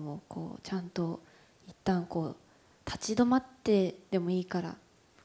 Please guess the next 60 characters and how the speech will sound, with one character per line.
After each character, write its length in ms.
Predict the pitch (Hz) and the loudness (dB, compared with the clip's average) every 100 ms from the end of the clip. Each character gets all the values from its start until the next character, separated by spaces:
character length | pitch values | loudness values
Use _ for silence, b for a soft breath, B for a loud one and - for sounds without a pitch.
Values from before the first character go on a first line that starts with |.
| _ | _
こ 220 | - 170 | -4 -2
う 20 | |
見 160 | 160 170 | -2 -4
つ 160 | - | -2
め 120 | 185 170 | 0 0
直 280 | 165 170 | 0 -2
し 140 | 175 - | -4 -8
て、 380 | - 240 208 - B B B B B B - | 2 4 4 0 B B B B B B -4
自 60 | |
分 140 | 180 180 | 0 2
は 80 | 185 | 4
何 240 | 202 208 | 4 4
を 20 | |
や 60 | 190 | 4
り 100 | 190 | 4
た 160 | 202 | 4
い 60 | 202 | 2
の 100 | 190 | 2
か 160 | 180 180 | -2 0
な 220 | 196 214 | 2 2
っ 20 | |
て 240 | 214 185 | 0 2
い 160 | 165 160 | 2 2
う、 80 | 151 - | 0 0
目 140 | 202 | 2
の 140 | 208 220 | 2 2
前 240 | 226 214 | 2 2
に 100 | 190 | 2
あ 100 | 180 | 2
る 120 | 170 | 0
好 180 | 190 - | -4 -8
き 140 | - 214 | -6 -2
な 160 | 196 | 0
こ 300 | 180 - - | -2 -2 -2
と 140 | 190 180 | 0 -4
っ 20 | |
て 180 | - 180 | -2 2
な 160 | 208 | 2
ん 80 | 202 | 4
だ 100 | 185 | 2
ろ 100 | 170 | 2
う 80 | 165 | 0
な 240 | 185 202 | 2 2
と 120 | 202 202 | 0 -4
か、 320 | - 185 202 B B B B | -2 -2 -2 B B B B
興 180 | - 226 | 2 4
味 120 | 214 190 | 4 2
が 100 | 185 | 2
あ 40 | |
る 80 | 175 | 2
こ 100 | 180 | 2
と 120 | 175 | 2
は 80 | 175 | 2
何 220 | 208 220 | 2 4
だ 120 | 208 | 4
ろ 80 | 190 | 4
う 40 | |
な 140 | 185 233 | 4 2
っ 180 | 240 - | 0 -2
て、 240 | - - | -2 -2